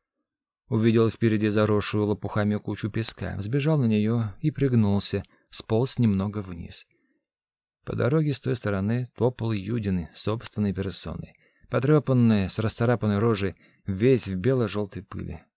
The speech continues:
перекошенный, но живой и здоровый, скотина, здоровый, как лось. Резво топал, хоть и дышалось ему тоже тяжело.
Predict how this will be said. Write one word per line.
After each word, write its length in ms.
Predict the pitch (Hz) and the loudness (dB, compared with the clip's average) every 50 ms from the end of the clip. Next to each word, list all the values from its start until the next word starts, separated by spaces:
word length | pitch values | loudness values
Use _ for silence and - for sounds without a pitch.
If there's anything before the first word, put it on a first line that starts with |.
| _ | _
перекошенный, 760 | - 117 113 117 110 - 110 104 - - 92 90 87 90 90 92 | -6 -2 -2 -2 -2 -2 -2 -2 -2 -4 -6 -6 -8 -8 -10 -6
но 260 | 92 101 104 123 139 | -2 0 2 2 2
живой 440 | 127 123 135 135 123 131 135 131 131 | 2 2 0 0 0 0 0 0 -2
и 140 | - 131 123 | -2 -2 -2
здоровый, 640 | 110 101 107 113 120 127 123 107 87 80 - - _ _ _ _ _ _ - | -2 0 0 0 0 0 0 -2 -4 -6 -10 -12 _ _ _ _ _ _ -10
скотина, 720 | - - - - 90 - - - - - 80 76 78 - | -10 -8 -6 -8 -8 -8 -8 -10 -10 -10 -10 -10 -12 -10
здоровый, 600 | - 98 98 101 117 123 131 143 127 104 92 87 | -10 -8 -2 2 2 4 4 4 4 2 0 -2
как 260 | - - 123 120 - 117 | -2 -4 -6 -6 -4 -8
лось. 320 | 92 82 71 - - - _ _ _ _ _ _ _ _ _ _ _ _ _ _ - | -8 -8 -10 -12 -14 -16 _ _ _ _ _ _ _ _ _ _ _ _ _ _ -2
Резво 460 | 127 143 156 156 160 151 147 151 139 | 0 2 4 4 2 2 0 -2 -4
топал, 500 | - 107 104 104 - - 98 95 101 - _ _ _ _ _ | -4 -4 -6 -6 -6 -6 -8 -8 -8 -12 _ _ _ _ _
хоть 300 | - - 110 127 - 147 | -8 -6 -6 -4 -4 -4
и 20 | |
дышалось 480 | 131 123 117 - - 110 113 110 - - | -4 -4 -4 -4 -4 -4 -6 -6 -4 -4
ему 160 | 104 107 101 | -4 -4 -4
тоже 300 | - - 92 92 95 90 | -6 -8 -8 -8 -8 -10
тяжело. 460 | - - 90 - 87 82 - - - | -12 -12 -12 -12 -12 -14 -16 -20 -20